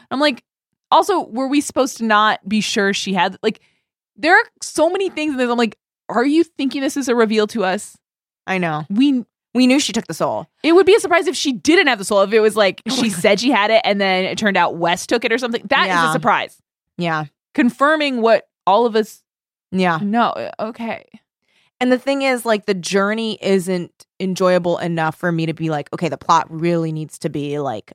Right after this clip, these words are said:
Speaker 2: a twist for me to"
Speaker 1: Yeah.
Speaker 2: 'Cause if it were, like, just really well executed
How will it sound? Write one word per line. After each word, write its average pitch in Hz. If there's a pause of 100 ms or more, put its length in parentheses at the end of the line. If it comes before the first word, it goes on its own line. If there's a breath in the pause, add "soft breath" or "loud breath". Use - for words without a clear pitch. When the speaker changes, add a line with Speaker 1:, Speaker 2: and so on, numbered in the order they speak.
Speaker 2:
a -
twist -
for 156
me 147
to" 127 (240)
Speaker 1:
Yeah. 180 (240)
Speaker 2:
'Cause 208 (540)
if 269
it 302
were, 196
like, 143 (120)
just -
really 175
well 156
executed 156